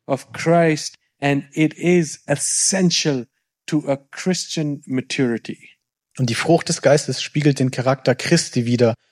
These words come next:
Speaker 2: und ist wesentlich für die christliche Reife.
Speaker 1: Mhm. And the last verse I will leave you with.
Speaker 2: Und
Speaker 1: Sorry.
Speaker 2: der letzte Vers, mit dem ich euch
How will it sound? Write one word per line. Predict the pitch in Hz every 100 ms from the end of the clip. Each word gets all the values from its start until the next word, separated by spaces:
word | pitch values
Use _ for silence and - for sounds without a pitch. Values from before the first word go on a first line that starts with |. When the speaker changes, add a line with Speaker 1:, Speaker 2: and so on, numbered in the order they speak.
| _ -
Speaker 2:
und | 131
ist | 123 - 120
wesentlich | 156 160 143 127 123 - -
für | - 120
die |
christliche | 120 - 131 - 117 117
Reife. | 107 107 - 135
Speaker 1:
Mhm. | 131 151 170 - _
And | 123 123
the |
last | 127 156 170 -
verse | 156 165 170 160
I |
will | 143 139
leave | 147 156
you | 156 156
with. | 165 165 _ _ _ _ _ -
Speaker 2:
Und | 120 117
Speaker 1:
Sorry. | -
Speaker 2:
der | -
letzte | 117 131 - 135
Vers, | - 127 127
mit | 127
dem | 127 123 120 113
ich | - 131 -
euch | 120 117 - -